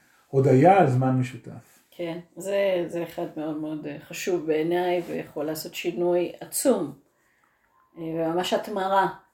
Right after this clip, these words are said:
Speaker 2: של כאב לריפוי.
Speaker 1: כן.
Speaker 2: זה, זה נפלא.
Speaker 1: זה רק הגיוני לדבר על ריפוי שמדברים על מוות.
Speaker 2: זה נכון.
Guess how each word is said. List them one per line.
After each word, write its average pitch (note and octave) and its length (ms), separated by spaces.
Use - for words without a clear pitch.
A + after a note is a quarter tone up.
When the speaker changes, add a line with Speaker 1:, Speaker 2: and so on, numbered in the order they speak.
Speaker 2:
של F#3 240
כאב G#3+ 320
לריפוי. E3 540
Speaker 1:
כן. - 240
Speaker 2:
זה, D3 440
זה D3+ 160
נפלא. D3+ 280
Speaker 1:
זה B2+ 100
רק C3 140
הגיוני D#3 340
לדבר C3 280
על B2+ 80
ריפוי B2 340
שמדברים A2+ 460
על A2 60
מוות. G#2+ 340
Speaker 2:
זה E3+ 220
נכון. D#3+ 340